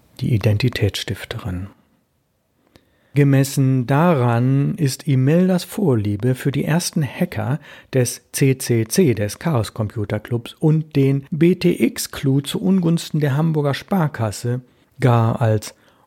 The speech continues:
unbedeutende jugendliche Schwärmerei zu werten. Technikfan würde sie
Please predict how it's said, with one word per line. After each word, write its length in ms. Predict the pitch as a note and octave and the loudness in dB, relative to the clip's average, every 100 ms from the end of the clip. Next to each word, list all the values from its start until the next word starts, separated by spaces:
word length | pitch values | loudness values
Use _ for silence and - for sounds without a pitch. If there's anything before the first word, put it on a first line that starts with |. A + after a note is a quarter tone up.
| _ | _
unbedeutende 1080 | G#3 G3+ D3+ C3 A#2+ A2 A2 - A2 A2 A#2 - | 4 4 4 0 0 0 -2 -2 2 2 0 -2
jugendliche 760 | C3+ B2+ G#2+ G2+ F#2+ F#2+ G#2+ A2+ | 2 4 2 0 -2 0 0 0
Schwärmerei 640 | - G#2 G#2 G#2+ G#2 G#2+ | -2 0 2 2 2 0
zu 260 | - G#2 F#2 | 0 -4 -4
werten. 460 | F#2 F#2 - F#2 - _ _ - | -4 -6 -12 -18 -18 _ _ -2
Technikfan 920 | F3 F3 G#2 F#2+ - - F#2 E2+ F2+ - _ _ _ _ - | -2 0 -2 -4 -6 -6 -4 -6 -10 -16 _ _ _ _ -2
würde 280 | G#2 G2 G2 | 2 2 0
sie 340 | G#2+ G2+ | 0 -2